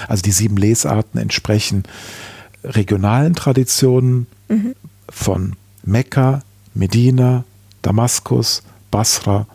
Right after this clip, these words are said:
Speaker 1: und Kufa
Speaker 2: Mhm.
Speaker 1: und sieht vor, dass sozusagen, also fünf regionale Traditionen und dann gibt's für die Stadt Kufa drei verschiedene.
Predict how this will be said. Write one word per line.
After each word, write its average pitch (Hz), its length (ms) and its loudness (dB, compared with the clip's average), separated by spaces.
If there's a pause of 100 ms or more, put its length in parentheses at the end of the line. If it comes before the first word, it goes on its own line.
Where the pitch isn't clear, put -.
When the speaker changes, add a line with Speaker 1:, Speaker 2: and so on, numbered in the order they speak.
(200)
Speaker 1:
und 98 180 -4
Kufa 160 560 0 (120)
Speaker 2:
Mhm. 220 160 0 (800)
Speaker 1:
und 139 200 0
sieht 156 240 0
vor, 156 420 2 (220)
dass 135 180 -2
sozusagen, 123 720 0
also 101 300 -4 (560)
fünf - 480 -2
regionale 107 500 2
Traditionen 123 680 0
und 107 100 -2
dann 107 160 0
gibt's 110 220 0
für - 100 -8
die 113 80 -6
Stadt - 340 -2
Kufa 123 600 0 (560)
drei 113 460 2
verschiedene. 131 880 0